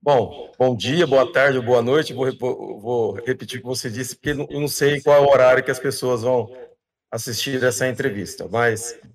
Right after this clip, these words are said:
meu nome é Carlos Eduardo, mas o pessoal me conhece mais na região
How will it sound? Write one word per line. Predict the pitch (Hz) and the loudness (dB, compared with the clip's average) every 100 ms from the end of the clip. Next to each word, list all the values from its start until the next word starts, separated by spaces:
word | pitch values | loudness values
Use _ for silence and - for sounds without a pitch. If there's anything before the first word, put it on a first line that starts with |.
| _ _ - | _ _ -2
meu | 165 | 2
nome | 160 | 4
é | 131 | 4
Carlos | 127 120 110 | 2 0 0
Eduardo, | 143 156 151 180 135 | 0 4 6 6 4
mas | 135 135 | 0 -2
o | |
pessoal | 135 160 165 | -4 0 0
me | 180 | 0
conhece | 185 160 139 - | 0 0 2 -2
mais | 120 117 110 | -2 -2 0
na | 113 | -4
região | 131 117 117 123 | -4 -2 0 0